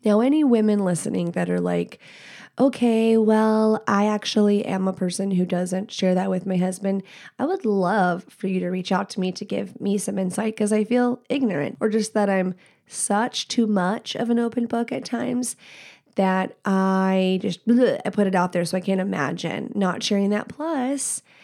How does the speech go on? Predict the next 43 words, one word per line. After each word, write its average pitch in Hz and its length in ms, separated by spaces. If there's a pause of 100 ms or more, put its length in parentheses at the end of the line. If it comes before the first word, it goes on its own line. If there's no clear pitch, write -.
(160)
it 226 100
can 240 140
be 220 100
used 202 360
to 208 80
your 202 100
advantage 180 560
and 196 160
be 190 80
something 185 400
super 196 320
sexy, 185 680 (260)
sensual, 190 460
flirtatious, 180 920 (140)
all 190 120
the 185 120
things. - 640
There's 196 220 (100)
great 196 300
things 175 300
that - 200
come 170 180
from 175 180
masturbation. - 800 (540)
So 196 380
to 196 120
the 202 120
women 240 480 (100)
that 196 220 (100)
maybe 208 320
feel 214 240
this 202 220
type 190 240
of 190 160
way, 175 520
not 190 280
because 214 320
you 202 80
don't 185 160
wanna 185 160
fuck 196 260
your 208 100
husband, 175 440